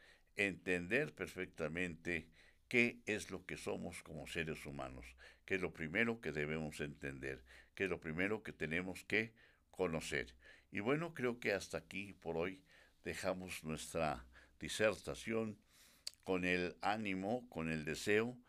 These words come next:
de que ustedes reflexionen sobre el tema y, desde luego, si tienen alguna pregunta, alguna sugerencia, con mucho gusto pueden comunicarse con nosotros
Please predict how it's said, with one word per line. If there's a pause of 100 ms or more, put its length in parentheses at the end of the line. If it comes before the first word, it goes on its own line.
(320)
de
que
ustedes
reflexionen (320)
sobre
el
tema (320)
y,
desde
luego,
si
tienen
alguna
pregunta,
alguna
sugerencia, (380)
con
mucho
gusto
pueden
comunicarse
con
nosotros